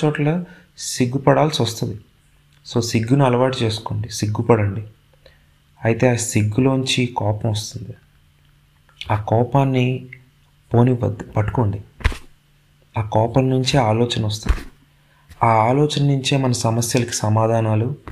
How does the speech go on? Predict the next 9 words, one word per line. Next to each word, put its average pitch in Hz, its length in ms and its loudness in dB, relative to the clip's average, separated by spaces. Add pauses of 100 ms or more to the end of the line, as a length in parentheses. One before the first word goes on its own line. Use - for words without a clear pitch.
(1040)
మన 104 100 4
ప్రాబ్లమ్స్కి 104 720 2
సొల్యూషన్స్ 104 720 0 (120)
వస్తాయి. - 340 -8 (2500)
సిగ్గు 170 800 0 (2000)
ఎక్కడ 175 420 2
పడాలంటే, 123 640 0 (2250)
మనకి 117 340 -2
జీవితంలో 151 1000 0